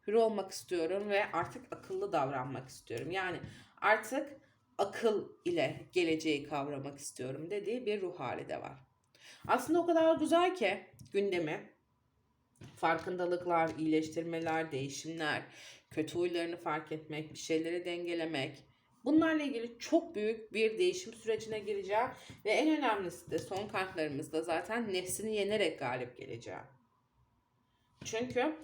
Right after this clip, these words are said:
dediğimiz gibi zaten ruhsal uyanışla açtık. Nefsini yenmeyle kapatacağız demek ki. Ve artık dengeye oturtarak,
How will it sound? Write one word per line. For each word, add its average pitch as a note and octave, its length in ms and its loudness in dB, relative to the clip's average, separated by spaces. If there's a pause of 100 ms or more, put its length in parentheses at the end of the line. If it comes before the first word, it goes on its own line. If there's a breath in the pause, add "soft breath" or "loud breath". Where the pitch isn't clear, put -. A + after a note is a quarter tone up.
(240 loud breath)
dediğimiz G3+ 500 -2
gibi D#3+ 160 -6
zaten E3+ 440 0
ruhsal F#3 320 0
uyanışla F#3 460 -2
açtık. E3+ 640 -4
Nefsini G3+ 440 -2
yenmeyle F#3+ 680 0
kapatacağız E3 640 -4
demek C3 360 -6
ki. - 200 -12 (360 loud breath)
Ve C4+ 260 4 (120)
artık - 480 0
dengeye F3 420 4
oturtarak, C3+ 720 -4